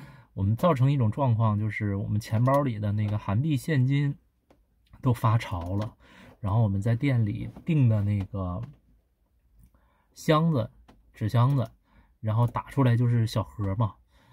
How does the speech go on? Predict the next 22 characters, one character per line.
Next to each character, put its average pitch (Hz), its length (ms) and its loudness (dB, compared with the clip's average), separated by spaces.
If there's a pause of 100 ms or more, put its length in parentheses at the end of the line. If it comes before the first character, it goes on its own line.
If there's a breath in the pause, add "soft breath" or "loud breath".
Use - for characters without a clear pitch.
(320 loud breath)
呃， 113 220 2
在 131 180 2
店 131 180 0
里 113 80 2
放 117 280 -2
了 107 60 -2
大 113 200 -2
概 107 380 0
一 117 200 -2
个 123 100 4
月 143 200 2
左 107 180 -4
右， 107 240 -4 (260)
那 151 140 0
个 131 160 2
盒 120 200 -2
儿 120 200 2
已 117 140 0
经 120 300 4
变 156 180 0
软 117 220 0 (160)
了， - 160 -20